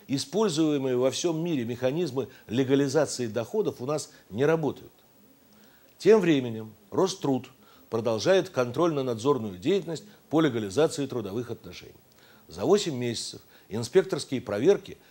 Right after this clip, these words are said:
способствовали заключению более ста тридцати тысяч трудовых договоров. Идём старым, проторенным путём. Всего в России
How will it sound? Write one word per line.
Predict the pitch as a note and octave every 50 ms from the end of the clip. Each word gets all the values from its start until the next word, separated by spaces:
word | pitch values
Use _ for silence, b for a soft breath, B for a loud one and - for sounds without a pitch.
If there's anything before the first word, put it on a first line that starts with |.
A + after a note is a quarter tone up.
| b b b
способствовали | b - - C3+ C3+ C3 - - G3 F#3+ F#3+ - D#3 D3+ C#3 C3
заключению | A#2 C3 B2 - B2 A#2+ A2+ - F#3+ A3 G3+ F#3+ E3+ C#3+
более | B2 A2+ D3+ F#3 F#3+ F3 D#3
ста | - - - D#3+ D#3+
тридцати | D#3+ D3+ D3 C3 - - - C3
тысяч | A#2+ - F#3 E3+ D3 D#3+ - - B B B B
трудовых | B C3+ C3+ B2+ B2 B2 C#3 C#3+ C3
договоров. | A#2+ B2+ A#2 A#2+ A2 F2+ D#2+ - - - _ _ _ _ b b b b b b b b
Идём | G2+ A#2+ D3 G3+ G#3 F#3
старым, | - - D3+ D3 D3 C#3 C3 A2+ G#2 - _ _ _
проторенным | - - A2+ G#2+ D3+ D3+ D3+ C#3 B2+ A#2 A2
путём. | - - F#2 - - C2 - - _ _ _ _ _ -
Всего | - - - - - D3+ D3+ C#3 F3+ G3+ E3
в | A#2 G2+
России | A2+ B2 A2+ - - - F#3 F#3+ A#2+ - -